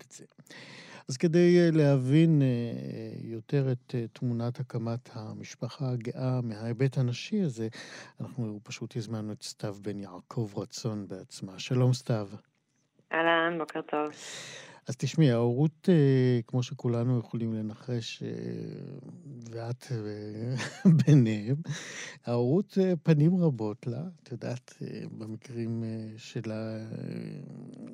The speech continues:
Speaker 1: של המשפחות שהן לא הטרונורמטיביות ב-, בבסיס שלהם, אז יש תהליכים רפואיים ייחודיים, ויש, אה, תהליכים רגשיים ייחודיים, ותהליכים חברתיים. מאיפה את מתחילה כשאת באה לדבר על זה?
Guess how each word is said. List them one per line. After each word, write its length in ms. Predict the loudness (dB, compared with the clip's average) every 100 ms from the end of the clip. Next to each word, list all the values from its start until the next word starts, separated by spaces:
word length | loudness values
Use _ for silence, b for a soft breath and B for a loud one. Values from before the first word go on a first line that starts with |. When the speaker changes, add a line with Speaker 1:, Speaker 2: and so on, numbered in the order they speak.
| -14 -14 -10
Speaker 1:
של 200 | -6 -4
המשפחות 520 | -4 -8 -6 -6 -4
שהן 720 | -6 -6 -6 -6 -4 -2 0
לא 420 | 2 2 2 0
הטרונורמטיביות 1120 | -2 -4 -6 -4 -2 -2 4 4 4 2 0 -4
ב-, 220 | -8 -8 -12 B B B B
בבסיס 600 | -4 0 2 2 2 0
שלהם, 460 | 2 0 0 -2 -2
אז 200 | -6 -2
יש 140 | 0 2
תהליכים 500 | 2 4 2 2 4
רפואיים 720 | 4 2 2 4 4 2 2
ייחודיים, 680 | 0 0 -2 0 0 0 -2
ויש, 300 | -4 -6 -6
אה, 160 | -6 -6
תהליכים 460 | -6 -4 -2 -2 0
רגשיים 440 | -2 -2 -2 0
ייחודיים, 560 | 0 -2 -4 -2 -4 -4
ותהליכים 500 | -6 -4 -4 0 0
חברתיים. 680 | 0 -2 -4 -6 -6 -4 -4 -6 B B B B B -4
מאיפה 320 | 0 2 2
את 100 | 4
מתחילה 440 | 2 4 6 6
כשאת 240 | 4 2 0
באה 160 | 0
לדבר 500 | 0 -2 -4 -6 -6
על 80 | -6
זה? 240 | -10 -12